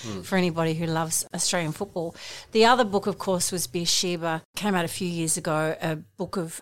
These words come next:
Speaker 2: uh, of immense importance, a look at one of the, the most important military campaigns in Australian history with an incredible outcome. So that is a great book as well.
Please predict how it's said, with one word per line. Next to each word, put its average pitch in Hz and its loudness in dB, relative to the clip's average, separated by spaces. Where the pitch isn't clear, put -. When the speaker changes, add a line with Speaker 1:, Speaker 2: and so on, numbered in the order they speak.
Speaker 2:
uh, 180 -4
of 180 -2
immense 180 2
importance, 160 -2
a 220 0
look 214 2
at 190 -2
one 185 -2
of 175 -8
the, 190 -8
the 196 -8
most 190 0
important 190 2
military 170 -4
campaigns 165 -8
in 160 -6
Australian 160 -2
history 160 -4
with 190 -6
an 170 -4
incredible 165 -6
outcome. 170 -6
So 196 -2
that 240 4
is 226 0
a 220 -4
great 180 -2
book 185 -6
as 175 -4
well. 180 -2